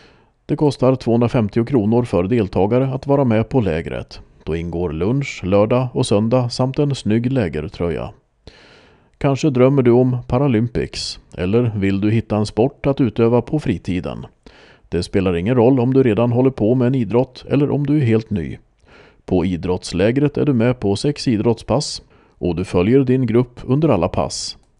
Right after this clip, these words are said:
För inriktning, synnedsättning, Camp S är idrotterna judo, bågskytte, five A-side, showdown, sportskytte och goalball. Ledarna på lägret kommer från förbund,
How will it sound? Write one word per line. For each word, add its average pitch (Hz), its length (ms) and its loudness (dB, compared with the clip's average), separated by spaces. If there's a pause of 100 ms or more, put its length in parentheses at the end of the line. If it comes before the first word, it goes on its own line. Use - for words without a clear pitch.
(400)
För 85 280 -2
inriktning, 107 640 -2
synnedsättning, 123 920 -2 (100)
Camp 113 400 -2
S - 500 -4
är 123 160 2
idrotterna 117 600 0 (220)
judo, 117 440 0 (240)
bågskytte, 123 840 0 (340)
five 101 520 0
A-side, 120 440 0 (220)
showdown, 117 600 2 (300)
sportskytte - 960 0
och 139 200 0
goalball. 85 580 -2 (840)
Ledarna 85 460 -4
på 101 120 -4
lägret 113 440 2
kommer 117 300 2
från 117 280 2
förbund, 131 560 0